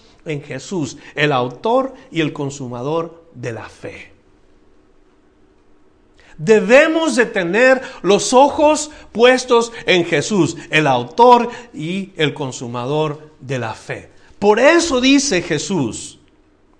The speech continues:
"Yo soy la vid verdadera. Yo soy el verdadero símbolo de la nación de Israel". Eso es lo que nos dice la palabra de Dios. En la primera porción,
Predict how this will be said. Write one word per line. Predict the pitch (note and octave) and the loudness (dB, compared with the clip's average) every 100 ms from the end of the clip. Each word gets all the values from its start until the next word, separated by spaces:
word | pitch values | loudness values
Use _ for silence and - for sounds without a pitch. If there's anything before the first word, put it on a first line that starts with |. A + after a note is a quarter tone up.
| _ _ - | _ _ -6
"Yo | B2+ G3 | -2 0
soy | - A3+ G#3+ | 2 4 4
la | D3 | 2
vid | F3 D3+ | 0 -4
verdadera. | A#2+ A2 A2 A2+ F#2+ E2+ _ _ _ _ _ _ _ _ _ _ _ _ _ _ _ - - | -6 -8 -10 -10 -12 -18 _ _ _ _ _ _ _ _ _ _ _ _ _ _ _ -20 -12
Yo | D3 D4 | 0 2
soy | D#4 E4 | 2 4
el | C#4+ B3+ | 4 4
verdadero | A#3 G#3+ G3+ B3 D4 D#4+ | 4 4 6 6 4 2
símbolo | - C#4+ C#4+ D4+ G#3+ E3 D3+ C#3 - - _ _ - | -2 -2 0 0 0 2 2 0 -8 -20 _ _ -4
de | E3 | 0
la | E3+ E3+ | 0 0
nación | D3+ - G#3 | -2 -2 0
de | F3 | 0
Israel". | C#3+ B2+ A#2 F#2+ - _ _ _ _ _ _ _ _ _ _ _ _ _ _ _ _ _ _ _ _ - - _ _ - | -2 -4 -4 -8 -14 _ _ _ _ _ _ _ _ _ _ _ _ _ _ _ _ _ _ _ _ -20 -20 _ _ -10
Eso | F#3+ F#3+ | -6 -4
es | |
lo | D#3+ | -2
que | D#3+ | -2
nos | D#3+ F3 | -2 -2
dice | G3 E3 | -2 0
la | D3 | 0
palabra | D3 C#3 C3+ B2+ | 0 0 0 -2
de | B2+ | -2
Dios. | C#3+ C3+ - - _ _ _ _ _ _ _ _ _ _ _ _ _ | -4 -4 -8 -20 _ _ _ _ _ _ _ _ _ _ _ _ _
En | B2+ | -12
la | A#2+ | -10
primera | - C3 D#3 G3 G3 | -6 -2 0 0 0
porción, | E3+ D#3+ A3 G3+ F3 | -4 -6 -4 -4 -4